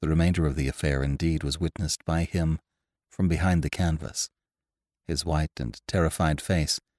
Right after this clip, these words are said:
peeping through the crack of the tent door flap.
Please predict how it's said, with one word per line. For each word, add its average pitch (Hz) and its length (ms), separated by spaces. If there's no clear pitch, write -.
peeping 113 320
through 101 160
the 82 100
crack 92 440
of 67 100
the 65 80
tent 87 340
door 67 160
flap. - 480